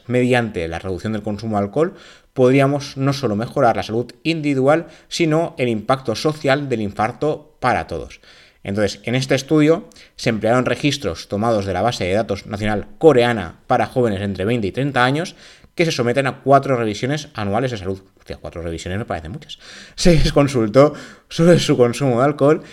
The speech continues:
y se an-, se realizó un seguimiento de seis años. Aquellos que consumían ciento cinco gramos de alcohol a semana se consideraron bebedores moderados y por encima de esta cantidad ya eran bebedores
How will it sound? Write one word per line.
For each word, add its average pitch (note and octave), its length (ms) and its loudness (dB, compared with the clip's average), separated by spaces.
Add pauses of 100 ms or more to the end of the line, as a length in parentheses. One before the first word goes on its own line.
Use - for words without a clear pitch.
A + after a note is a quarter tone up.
(140)
y D#3+ 380 0
se - 120 -4
an-, A2+ 180 -4
se A#2 180 0
realizó G#2+ 280 -2
un G2+ 60 -4
seguimiento G#2 640 -2
de A2 100 -4
seis E2+ 260 -10
años. D2 300 -14 (320)
Aquellos E3 340 2
que E3+ 80 -6
consumían C3 460 -2
ciento F3 400 -2
cinco D#3 340 -2
gramos B2 280 2
de A#2+ 80 0
alcohol G2+ 260 -2
a E3 140 0
semana D3 500 0 (280)
se E3+ 200 0
consideraron C#3 720 2 (100)
bebedores A2 520 2 (100)
moderados C3 800 4
y F#3+ 100 -4
por E3 180 0
encima A#2 220 -4
de A#2 40 0
esta A#2 160 -4
cantidad A2+ 580 2
ya A2+ 300 2
eran A#2 320 -4
bebedores G#2 600 0